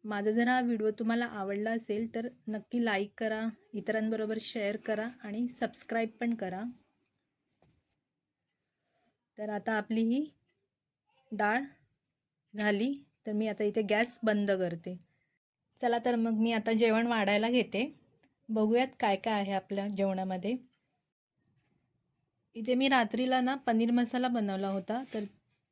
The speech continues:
तो पनीर मसाला थोडासा होता, तर तो घेतलाय मी. आणि थोडीशी ना पालकची भाजी बनवली. पालक थोडासा जास्त होता, म्हणून थोडीशी डाळ टाकून भाजी बनवली मी पालकची.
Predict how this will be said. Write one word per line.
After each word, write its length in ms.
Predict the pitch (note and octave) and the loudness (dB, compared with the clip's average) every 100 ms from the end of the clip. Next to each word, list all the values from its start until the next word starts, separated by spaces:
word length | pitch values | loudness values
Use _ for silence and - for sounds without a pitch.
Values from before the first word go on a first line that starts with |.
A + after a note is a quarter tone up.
| _ _ _ _ _ | _ _ _ _ _
तो 100 | A#3 | -6
पनीर 320 | A3+ A#3 A3 A#3 | -2 0 2 2
मसाला 340 | A#3 A#3 A#3 A#3 | 2 0 -2 -2
थोडासा 360 | A3+ G#3 G#3 A3+ | 0 0 0 -2
होता, 380 | A3 G#3+ A3 C4 - - _ _ _ | -2 -2 -4 -6 -10 -20 _ _ _
तर 240 | - G#3+ A3 | -6 -4 -4
तो 200 | A3 A3+ | 0 4
घेतलाय 420 | A3+ A3 F#3+ F#3 | 4 2 2 0
मी. 240 | F#3+ G3+ C4+ - _ _ _ _ - | 2 0 -2 -4 _ _ _ _ -14
आणि 220 | G#3 A3 A3+ | 0 2 4
थोडीशी 380 | B3 A3+ A3+ B3 | 4 4 4 2
ना 120 | C4 C4 | 2 6
पालकची 460 | B3 G#3 A3 A3 A#3+ | 8 8 6 2 0
भाजी 320 | A3 F#3 A3 | 2 2 2
बनवली. 360 | A#3 G3 F#3+ G3 | 2 2 0 2
पालक 400 | G#3+ G3 G#3+ A3 | 4 4 2 0
थोडासा 300 | A3+ A3 A3+ | 0 0 2
जास्त 360 | G#3+ F#3 - | 2 2 0
होता, 280 | A#3 A3 F#3+ A#3+ - _ A3 | -2 -2 -4 -6 -10 _ -6
म्हणून 240 | G#3 A#3 C#4+ _ _ _ _ _ _ - | -4 -4 -6 _ _ _ _ _ _ -2
थोडीशी 240 | A3+ A3+ | 0 2
डाळ 240 | A3+ G#3 G#3+ | 4 6 6
टाकून 340 | A3 A3+ A#3+ | 2 2 2
भाजी 300 | A3 G#3 G#3 | 2 2 2
बनवली 480 | G#3+ G#3 F3+ F3+ F3+ | 2 2 0 0 0
मी 180 | F#3 C4 - _ _ - | -2 -4 -8 _ _ -4
पालकची. 560 | F#3+ F#3 F3+ - A3+ | -2 -2 -4 -6 -6